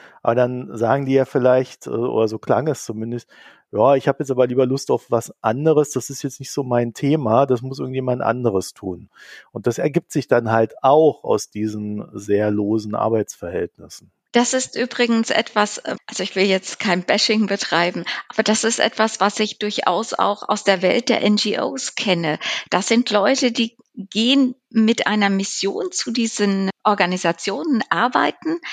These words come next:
Speaker 2: oft für sehr wenig Geld dort und denken aber dann auch, "Ah, ich suche mir die Arbeit, die ich jetzt mache,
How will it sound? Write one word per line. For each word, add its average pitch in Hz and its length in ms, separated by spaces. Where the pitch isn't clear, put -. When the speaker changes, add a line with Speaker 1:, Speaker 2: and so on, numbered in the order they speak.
Speaker 2:
oft - 280
für 226 160
sehr 214 280
wenig 190 420
Geld 165 420
dort 311 380
und 220 460
denken 294 360
aber 247 240
dann 226 240
auch, 240 420
"Ah, - 320
ich - 320
suche 240 340
mir 262 120
die 220 160
Arbeit, 247 480
die 226 100
ich - 140
jetzt - 240
mache, 208 380